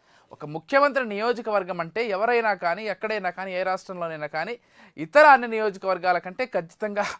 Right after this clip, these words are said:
అభివృద్ధి పదంలో దూసుకెళ్ళుంటుంది. అసలు ఆ నియోజకవర్గం పూర్తి స్థాయి రూపురేఖలు మారిపోయి ఉంటాయి, ఎందుకంటే ముఖ్యమంత్రి అదే నియోజకవర్గం నుంచే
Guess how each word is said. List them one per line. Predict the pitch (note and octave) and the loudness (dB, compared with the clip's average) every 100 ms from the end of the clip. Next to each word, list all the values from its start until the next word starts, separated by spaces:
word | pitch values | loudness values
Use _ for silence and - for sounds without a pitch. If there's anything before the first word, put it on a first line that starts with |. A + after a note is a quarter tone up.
| _ | _
అభివృద్ధి | D#3 E3+ C4+ B3 A#3 | -4 -2 -2 -4 -4
పదంలో | A3 G3+ G3+ | -2 -2 -4
దూసుకెళ్ళుంటుంది. | F3+ D#3+ F3 - F#3 E3 E3+ E3+ - - _ _ - | -6 -10 -12 -12 -10 -10 -10 -8 -8 -10 _ _ -4
అసలు | E3 F#3+ B3 | -2 4 4
ఆ | |
నియోజకవర్గం | A3 G3+ C4 A#3+ B3 A#3 A3+ | 4 4 2 4 0 2 -2
పూర్తి | F#3 A3+ G3+ B3+ | -2 -4 -4 -10
స్థాయి | - A#3+ A3+ | -2 2 2
రూపురేఖలు | E3 E3+ A#3 C#4 C4 B3+ A3 | 0 -4 -4 4 4 4 0
మారిపోయి | D3 C#3 A3+ C4 B3 G#3+ | 0 2 2 2 0 0
ఉంటాయి, | F#3 G#3+ | -2 -4
ఎందుకంటే | F#3+ G3+ A3+ A3 | -4 -6 -6 -6
ముఖ్యమంత్రి | F#3 D#3 A#3 A3+ G3+ | -6 -8 -6 -4 0
అదే | E3 G3+ | 0 0
నియోజకవర్గం | G3+ G3+ F#3+ F#3 E3+ E3 | -2 -4 -4 -6 -6 -8
నుంచే | D#3+ E3 E3 | -12 -10 -10